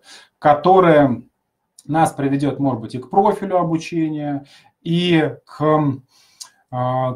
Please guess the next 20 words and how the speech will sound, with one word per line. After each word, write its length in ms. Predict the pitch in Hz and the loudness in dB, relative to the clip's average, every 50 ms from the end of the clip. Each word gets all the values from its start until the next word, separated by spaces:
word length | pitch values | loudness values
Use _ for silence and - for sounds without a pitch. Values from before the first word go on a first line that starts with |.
| - - | -10 -14
к 180 | - - - - | -20 -16 -12 -10
пр-, 120 | 151 143 | -10 -8
теме 300 | - - 208 196 190 175 | -4 2 4 4 4 4
проектно-исследовательской 840 | 139 156 160 160 160 160 151 139 - 165 156 147 - - - 147 139 | 4 4 4 2 2 2 -2 -2 -2 -2 -2 -2 -4 -6 -6 -4 -2
работы, 640 | 135 131 120 113 110 107 - - 120 120 120 117 - _ | -2 -2 -4 -6 -10 -10 -14 -18 -20 -20 -20 -20 -20 _
и, 140 | - 135 139 | -8 -4 -2
может 320 | 160 170 180 170 156 151 | 0 2 2 2 2 2
быть, 120 | 143 139 - | 0 -2 -4
к 60 | - | -6
тем 260 | - - 165 165 151 | -4 -2 0 0 0
предметам, 500 | 131 151 147 143 156 165 165 160 - 127 | 0 0 -2 0 0 0 0 -2 -4 -8
в 40 | - | -8
кот-, 220 | - 139 - - | -8 -8 -8 -8
которые 440 | - - 143 143 - 151 147 143 135 | -10 -12 -10 -6 -4 -2 0 0 -2
как-то 240 | 135 139 135 - 147 | -2 -4 -8 -6 -4
ребята 260 | 143 143 143 143 143 | -2 0 0 -2 -2
будут 260 | 135 135 131 131 127 | -2 -4 -4 -4 -6
усиливать, 520 | 135 123 - - - 120 113 113 113 117 - | -8 -10 -10 -10 -10 -10 -8 -8 -10 -6 -4
к 60 | 143 | -4
дополнительному 960 | 135 - - 170 165 160 156 156 147 139 - 131 131 127 123 120 117 120 120 | -2 0 2 4 4 6 6 4 2 0 -2 -6 -6 -4 -4 -4 -4 -6 -10